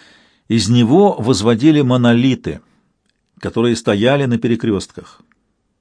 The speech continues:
Благодаря некоторым странностям дорог, построенных элдерлингами, можно сделать вывод, что земля и форма камня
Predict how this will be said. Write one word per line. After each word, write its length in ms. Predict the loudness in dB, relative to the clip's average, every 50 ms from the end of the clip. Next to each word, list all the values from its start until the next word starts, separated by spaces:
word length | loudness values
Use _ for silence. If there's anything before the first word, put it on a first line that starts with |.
| _ _ _ -8
Благодаря 460 | -6 -4 -2 -2 0 0 0 0 2
некоторым 400 | 0 0 -2 -2 -4 -4 -4 -4
странностям 640 | -2 -2 0 0 0 -2 -4 -6 -4 -4 -4 -2 0
дорог, 500 | 2 2 2 0 -2 -4 -8 -20 -20 _ -8 -6
построенных 680 | -6 -4 -2 0 2 2 2 2 0 -2 -4 -2 0
элдерлингами, 840 | 0 0 2 0 0 0 0 0 0 0 0 0 0 0 0 -2 -4 _ _ _ _ _ _ _ _ _ _ _ _ _ _ _ _ _ _ _ _ _ _ _ -2
можно 360 | 0 0 2 2 2 2 2
сделать 340 | 2 2 2 2 2 2 0
вывод, 280 | -2 -2 -2 -2 -2
что 200 | -2 0 0 0
земля 540 | 0 0 0 -2 0 0 0 0 0 0 -2
и 200 | -2 -2 -2 -2
форма 420 | -2 -2 -2 -2 -2 0 -2 -4
камня 360 | -2 0 0 0 0 0 0